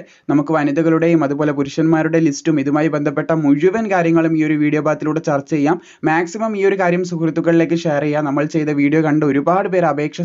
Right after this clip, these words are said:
സമർപ്പിച്ച് ഇതിനെ പരീക്ഷയൊക്കെ എഴുതിയിട്ടുണ്ട്. എല്ലാ കാര്യങ്ങളും ഇതിൻ്റെ ആൻസർ കീ വന്ന ഇടം വരെ, അഡ്മിറ്റ് കാർഡ് വന്നതും ആൻസർ കീ വന്നതും ഇതിൻ്റെ ആപ്ലിക്കേഷൻ സ്റ്റാറ്റസ് വന്നതും എല്ലാം നമ്മൾ അപ്ഡേറ്റ് ചെയ്തിട്ടുണ്ടായിരുന്നു. ഇപ്പോൾ finally ഇതിൻ്റെ, ഏഹ്, റിട്ടൺ എക്സാമിനേഷൻ്റെ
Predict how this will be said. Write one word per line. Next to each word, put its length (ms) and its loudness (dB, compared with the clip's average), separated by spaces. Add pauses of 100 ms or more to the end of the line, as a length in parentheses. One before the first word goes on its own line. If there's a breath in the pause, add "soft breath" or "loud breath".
സമർപ്പിച്ച് 460 -2 (320 soft breath)
ഇതിനെ 220 4 (100)
പരീക്ഷയൊക്കെ 480 0
എഴുതിയിട്ടുണ്ട്. 440 2 (300 loud breath)
എല്ലാ 260 4 (100)
കാര്യങ്ങളും 380 2 (120)
ഇതിൻ്റെ 260 0
ആൻസർ 260 0 (100)
കീ 100 0
വന്ന 340 2 (100)
ഇടം 220 0
വരെ, 180 -2 (240 soft breath)
അഡ്മിറ്റ് 380 -2
കാർഡ് 140 0
വന്നതും 340 -2 (100)
ആൻസർ 320 -4
കീ 120 2
വന്നതും 300 -2 (280 loud breath)
ഇതിൻ്റെ 260 2 (280 soft breath)
ആപ്ലിക്കേഷൻ 600 -2
സ്റ്റാറ്റസ് 520 -2
വന്നതും 260 -2 (160)
എല്ലാം 160 2
നമ്മൾ 260 0
അപ്ഡേറ്റ് 360 -4
ചെയ്തിട്ടുണ്ടായിരുന്നു. 560 -2 (280 loud breath)
ഇപ്പോൾ 220 0 (100)
finally 360 0 (120)
ഇതിൻ്റെ, 280 0 (340)
ഏഹ്, 160 2
റിട്ടൺ 240 0
എക്സാമിനേഷൻ്റെ 640 2